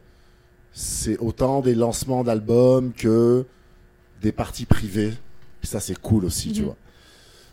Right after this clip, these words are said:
Speaker 1: Euh, des gens qui réservent ça, qui ont eu leur band au cégep, qui maintenant ont genre soixante ans, puis tu vois, ils veulent refaire un truc, tu sais, genre,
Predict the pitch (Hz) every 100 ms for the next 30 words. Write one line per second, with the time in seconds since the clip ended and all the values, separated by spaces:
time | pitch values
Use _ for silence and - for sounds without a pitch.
0 | - 92 92 90 90 87 87 92 95 117
1 | 120 123 - 104 101 101 98 - 113 113
2 | 113 113 110 101 98 98 90 92 104 95
3 | - 98 101 107 110 - 90 90 98 92
4 | 87 80 90 82 78 85 82 82 - -
5 | 85 85 76 82 78 87 85 90 80 82
6 | - 80 78 80 78 78 71